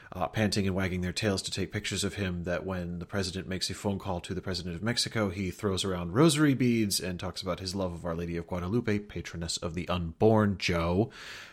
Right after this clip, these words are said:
Um, and, and, you know, various other things. So the, the, you know, his press secretary, when asked questions about the Hyde Amendment or the Mexico City policy or other abortion, uh, policies that his administration may be pursuing, uh, or trying to repeal,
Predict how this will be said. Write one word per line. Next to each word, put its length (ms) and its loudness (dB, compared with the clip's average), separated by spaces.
Um, 460 2
and, 200 -6
and, 160 4
you 60 6
know, 100 6
various 320 4
other 140 -2
things. 300 0
So 180 4
the, 420 0
the, 420 -4
you 80 4
know, 80 2
his 160 2
press 240 0
secretary, 580 2
when 260 -2
asked 340 -4
questions 440 -6
about 260 -6
the 60 -8
Hyde 240 2
Amendment 460 -2
or 160 -4
the 60 -8
Mexico 280 -10
City 240 2
policy 420 0
or 120 0
other 200 -2
abortion, 640 -2
uh, 240 -4
policies 640 -4
that 200 -10
his 180 -6
administration 560 -6
may 120 -6
be 260 -8
pursuing, 920 2
uh, 240 -2
or 260 -4
trying 280 -8
to 140 -10
repeal, 540 -2